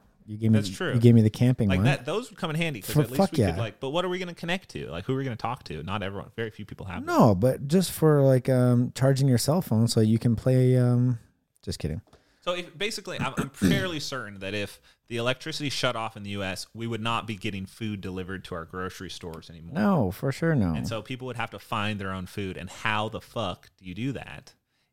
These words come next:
Speaker 2: in
Speaker 1: Well,
Speaker 2: a
Speaker 1: maybe
Speaker 2: city?
Speaker 1: there would be food distribution centers. I think the National Guard would roll in. They'd set up food distribution centers.
Speaker 2: Yeah, but it would be chaos. It would literally be like
Speaker 1: Yeah, for sure.
Speaker 2: it's, it's the same as if the U S was, like, under attack by bombs or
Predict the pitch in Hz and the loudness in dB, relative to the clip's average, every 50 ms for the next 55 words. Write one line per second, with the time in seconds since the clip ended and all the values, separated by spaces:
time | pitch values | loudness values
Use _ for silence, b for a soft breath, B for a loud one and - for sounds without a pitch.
0 | _ - 113 110 107 226 226 240 254 277 - - - - 165 196 202 190 180 185 | _ -10 -6 -2 0 2 4 4 4 4 2 -2 -4 2 4 6 6 8 8 6
1 | - - 180 175 156 147 139 - - 107 107 117 113 - 87 85 82 82 87 101 | 6 6 6 6 6 6 4 4 4 4 6 6 6 6 4 2 2 2 2 2
2 | 107 - 160 147 127 101 101 98 107 - - 156 147 120 117 101 101 104 117 120 | 4 4 4 6 6 4 4 4 2 2 4 4 4 6 6 6 6 4 4 2
3 | 104 80 82 101 110 98 76 73 73 73 78 82 87 - - 104 101 110 - - | 2 4 4 4 4 4 4 2 0 0 0 0 0 0 0 0 0 0 -2 0
4 | - 117 98 113 107 - - 98 80 80 76 - 82 73 - 80 76 73 76 - | 0 2 2 2 2 0 0 0 0 0 0 -2 -4 -4 -4 -4 -2 0 0 0
5 | 104 - 135 - 208 208 247 - - - - - 160 143 113 95 76 - - - | -2 -2 -4 -6 -4 -6 -6 -6 -6 -6 -2 0 0 0 0 -2 -6 -10 -12 -6
6 | 123 143 151 147 151 180 185 185 180 170 156 135 143 143 131 117 113 107 - _ | -4 -4 -4 -2 -2 -2 -2 -2 -2 -4 -6 -8 -8 -8 -8 -8 -8 -10 -12 _
7 | - - 107 69 104 - 95 - - 82 - - - - 139 151 - 113 135 143 | -4 -2 -2 -2 -2 -4 -6 -4 -4 -4 -4 -6 -8 -10 -10 -8 -8 -8 -10 -12
8 | 120 143 143 - 160 147 - - 190 180 180 175 151 139 123 120 127 117 110 - | -12 -12 -6 -4 -4 -4 -2 -4 -4 -4 -4 -6 -6 -8 -8 -6 -6 -6 -6 -6
9 | - 110 - _ - - _ _ _ _ - 113 113 110 107 104 101 - 98 87 | -10 -14 -16 _ -20 -20 _ _ _ _ -6 -4 -2 0 2 0 0 -2 -4 -6
10 | 95 90 - 92 95 92 90 90 - - 95 90 90 - - 82 80 87 - 85 | -6 -6 -6 -8 -6 -6 -6 -6 -4 -2 0 0 -2 -2 -6 -12 -12 -12 -12 -10
11 | 85 82 80 82 78 73 - - | -10 -10 -10 -10 -12 -14 -18 -20